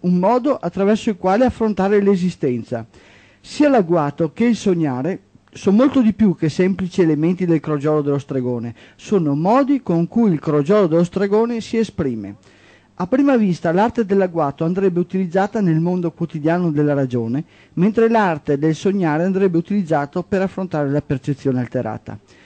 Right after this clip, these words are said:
Perché l'arte del sognare per affrontare la percezione alterata? Perché il sogno è elemento accettato, presente e comunque definito dalla ragione, e questa non vive con angoscia le situazioni di sogno.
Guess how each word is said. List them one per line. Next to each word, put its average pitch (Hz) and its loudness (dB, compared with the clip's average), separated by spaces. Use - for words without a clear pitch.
Perché 254 2
l'arte 175 2
del 151 -2
sognare 156 0
per 147 -4
affrontare 147 -4
la 147 -2
percezione 135 -4
alterata? 120 -6
Perché 180 -4
il 240 2
sogno 156 0
è 180 -4
elemento 208 0
accettato, 170 -8
presente 233 2
e 180 -4
comunque 220 2
definito 214 0
dalla 180 0
ragione, 143 -2
e 240 -2
questa 247 -4
non 240 -2
vive 214 -2
con 214 -2
angoscia 233 -2
le 233 -6
situazioni 196 -4
di 180 -4
sogno. 127 -8